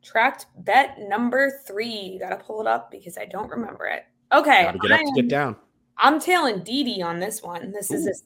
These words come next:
Speaker 1: Saturday or a Friday game again. Um, Bucks minus three and a half. Straight up. I don't know that they'll win tonight, but I think we're, we're, we're on opposite sides of the coin with the Bucks and
Speaker 2: You
Speaker 1: the
Speaker 2: think they're gonna
Speaker 1: Warriors.
Speaker 2: lose to Charlotte?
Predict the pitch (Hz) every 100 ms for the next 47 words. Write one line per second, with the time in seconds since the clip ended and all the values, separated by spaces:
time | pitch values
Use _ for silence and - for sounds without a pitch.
0 | 185 185 220 262 254 - 196 196 180 214
1 | 196 220 247 214 202 214 233 220 180 202
2 | 214 _ _ _ - 220 214 202 196 196
3 | 202 - _ _ _ _ _ _ _ _
4 | _ _ _ - 240 - 330 349 349 -
5 | 302 294 277 302 196 - _ _ _ _
6 | - - - _ _ _ - 240 247 285
7 | 240 240 - _ _ _ _ _ _ _
8 | - 302 370 440 427 349 359 339 - 302
9 | 269 254 262 254 262 247 226 277 339 _
10 | _ _ _ - - _ _ _ _ -
11 | 247 - 233 403 427 466 - 294 320 247
12 | 277 302 262 247 269 302 320 302 285 262
13 | 247 220 - 233 208 196 190 190 190 214
14 | 214 - - - - 117 117 117 101 117
15 | 135 - 82 - - 80 101 127 170